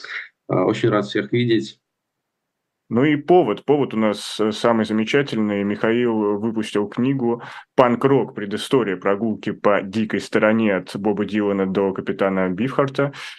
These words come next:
Speaker 2: И вот об этом мы поговорим. И, как многие уже догадываются, эта книга основана на том сериале, который был об истории панк-рока, который шёл в рамках программы «Сто», д-, «Ста двадцати минут классики рока». И по-своему,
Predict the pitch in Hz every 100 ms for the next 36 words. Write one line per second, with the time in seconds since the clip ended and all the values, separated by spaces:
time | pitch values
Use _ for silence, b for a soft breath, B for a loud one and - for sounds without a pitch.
0 | - - 117 135 165 156 131 147 139 123
1 | 120 135 131 131 131 123 120 135 127 92
2 | 104 113 113 - _ _ _ 123 117 -
3 | - 120 123 107 104 101 - - - -
4 | 117 104 110 107 139 147 95 90 98 101
5 | 107 139 156 113 - 127 135 123 110 113
6 | 120 120 123 127 95 87 85 95 98 95
7 | 98 90 95 104 95 90 98 95 135 156
8 | - 87 110 113 104 104 110 95 104 110
9 | 101 - B B - - 95 113 113 -
10 | 110 120 113 - - 113 110 104 - 113
11 | 113 110 107 107 107 - 110 104 95 -
12 | 107 117 - 139 175 165 117